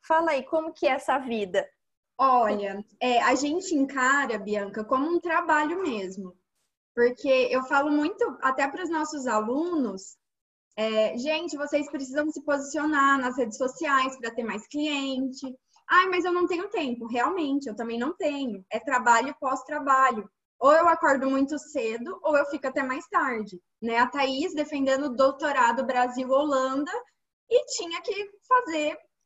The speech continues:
Speaker 2: post, tinha que fazer live, tinha que lançar o curso. Então, assim, é trabalho pós-trabalho, dá trabalho, sim. É, tem post que às vezes a gente vai fazer que a gente lê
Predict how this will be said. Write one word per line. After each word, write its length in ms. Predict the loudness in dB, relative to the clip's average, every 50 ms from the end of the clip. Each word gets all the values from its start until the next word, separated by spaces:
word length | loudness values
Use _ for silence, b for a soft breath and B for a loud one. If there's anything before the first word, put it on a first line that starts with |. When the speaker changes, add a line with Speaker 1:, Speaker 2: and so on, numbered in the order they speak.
| _ _
Speaker 2:
post, 460 | 2 4 4 4 4 2 2 -4 -6 -4
tinha 220 | -2 -2 0 0
que 80 | 0 0
fazer 220 | -2 -2 -2 -2
live, 500 | 2 4 6 6 6 4 2 -2 -4 -6
tinha 260 | -4 -2 -2 -2 -2 -6 -8 -14 -6
que 100 | -6 -2
lançar 320 | 0 0 0 0 2 0 -2
o 80 | -2 -4
curso. 460 | -8 -8 -4 -4 -4 -4 -4 -6 -8
Então, 260 | -8 -6 -4 -4 -4
assim, 340 | -4 -4 -4 -4 -6 -6 -6 -12 _ _ _ _ _ _ -6
é 80 | -6
trabalho 500 | -4 -2 -2 -2 0 0 0 0 0 -2
pós-trabalho, 920 | -4 -4 -6 -4 -6 -8 -8 -8 -8 -8 -8 -8 -6 -6 -4 -6 -6 -8 -12 _ _ -8
dá 180 | -2 0 0 0
trabalho, 560 | 0 -2 -6 -6 -4 -4 -4 -2 -4 -4 -6 -10
sim. 480 | -12 -12 -12 -10 -8 -8 -8 -8 -10 -12 _ b b b b b -6
É, 260 | -4 -2 -2 -2 -2
tem 200 | -4 -6 -6 -6 -4
post 360 | -2 -2 -2 -2 -2 -6 -8
que 100 | -6 -6
às 100 | -6 -4
vezes 180 | -2 -2 -2 -2
a 40 | -2
gente 200 | -2 -2 -2 -2
vai 140 | -2 -4 -6
fazer 400 | -4 -6 -6 -2 -2 -2 -2 -4
que 140 | -6 -6 -6
a 40 | -4
gente 300 | -2 -4 -4 -4 -4 -4
lê 280 | -4 -4 -4 -6 -8